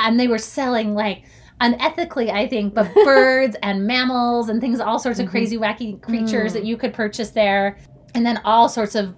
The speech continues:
Speaker 1: food, you know, that was amazing. You know, a lot of, um, I feel like there was a lot of yucca, banana leaf wrap things, potato, or, um,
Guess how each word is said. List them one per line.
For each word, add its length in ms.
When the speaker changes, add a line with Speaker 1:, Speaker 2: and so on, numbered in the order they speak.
Speaker 1:
food, 420
you 80
know, 380
that 120
was 100
amazing. 720
You 120
know, 280
a 60
lot 220
of, 240
um, 480
I 60
feel 120
like 120
there 100
was 100
a 60
lot 260
of 140
yucca, 1040
banana 600
leaf 400
wrap 300
things, 560
potato, 920
or, 160
um, 640